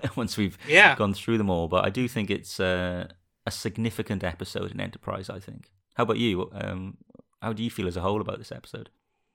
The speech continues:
Speaker 2: Um, yeah, like I said, like, like you're saying, you know, definitely a great table setter for, for the next two episodes. Um, I don't really think there were many points where it was s-, slow on its own right. Um,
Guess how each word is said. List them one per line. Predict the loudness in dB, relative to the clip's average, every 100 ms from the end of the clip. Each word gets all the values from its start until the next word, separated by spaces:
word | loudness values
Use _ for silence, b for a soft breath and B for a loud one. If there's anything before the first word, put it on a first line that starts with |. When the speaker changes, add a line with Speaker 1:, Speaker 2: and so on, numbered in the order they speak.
| _ _ 0
Speaker 2:
Um, | 4 6 4 0
yeah, | 4
like | 4
I |
said, | 4 4
like, | 4 6
like | 6 6
you're | 4
saying, | 6 4 4
you | 2
know, | 2
definitely | 6 6 6 0
a | 2
great | 2 2 2
table | 2 2 0
setter | -2 0 2 0
for, | -2 -2 -2 -4 -10 _
for | -10 -8
the | -6
next | -6 -6 -6 -6
two | -2
episodes. | -2 -4 -6 -4 -4 -6 -8 -14 -16 b b b b b b _
Um, | 0 2 2 -2 -16 -20 _ _ _ _ _ _ _ _ _ _ -20 -2
I | 4
don't | 4
really | 4 0
think | 0 2
there |
were | 4
many | 4 2
points | 0 -4 -4 2
where | 4
it | 4
was | 0
s-, | -2 -2 -4 -10
slow | -4 -2 -2 -2 0 2 2 -2 -4
on | -2 -2
its | -2
own | -6 -2
right. | 0 2 2 -2 _ _ b b b b b _ -4
Um, | -2 0 -4